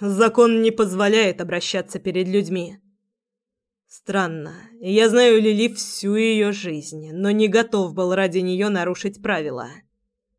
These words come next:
Неожиданно для себя самой Адалин улыбнулась и сразу же поняла, насколько это неуместно и бестактно. Она испуганно повернулась к господину с намерением извиниться,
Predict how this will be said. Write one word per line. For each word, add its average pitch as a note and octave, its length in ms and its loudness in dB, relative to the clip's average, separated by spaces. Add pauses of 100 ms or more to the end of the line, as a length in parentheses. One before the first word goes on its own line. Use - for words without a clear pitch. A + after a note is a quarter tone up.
(880)
Неожиданно C#4 640 4
для A3+ 180 0
себя B3 300 0
самой A3 480 -2
Адалин F#3+ 380 0
улыбнулась F3+ 880 -4 (540)
и G#3 100 -2
сразу A3+ 380 2
же G#3 160 0
поняла, G#3+ 480 2
насколько G#3 520 -2
это G3+ 200 2
неуместно G3+ 720 4
и - 20 2
бестактно. F3+ 760 -8 (920)
Она A#3+ 260 2
испуганно A#3+ 460 0
повернулась G#3 580 0
к F3+ 40 -8
господину G3+ 680 0
с - 100 -8
намерением G#3 600 2
извиниться, G3+ 800 -6